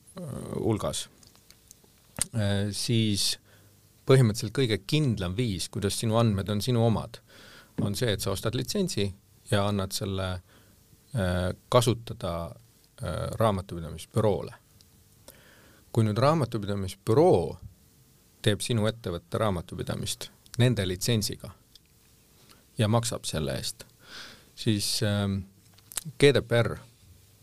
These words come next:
Euroopa Liidus on selline vahva regulatsioon, mis ütleb, et tegelikult need andmed kuuluvad, äh, büroole,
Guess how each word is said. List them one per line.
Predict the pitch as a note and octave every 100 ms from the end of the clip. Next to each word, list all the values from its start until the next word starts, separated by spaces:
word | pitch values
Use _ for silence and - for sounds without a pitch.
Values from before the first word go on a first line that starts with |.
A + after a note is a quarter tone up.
| -
Euroopa | A2 G2 F#2+ F#2+
Liidus | F#2 F2+ F2
on | F#2
selline | G#2 G#2 G2
vahva | G#2+ A#2 - F#2+ F#2 F#2+
regulatsioon, | G#2 G2+ G#2+ - F#3 F2+ E2 - _ - - - - - - _ - -
mis | A2 A#2
ütleb, | C3 A2 F2+
et | F2 -
tegelikult | A2 G2 F#2 F2+ -
need | F#2
andmed | A2 G#2 F2 D#2+
kuuluvad, | - G2+ F2+ E2+ E2 - -
äh, | F2+ E2+ E2+ - _
büroole, | - B2 G2 -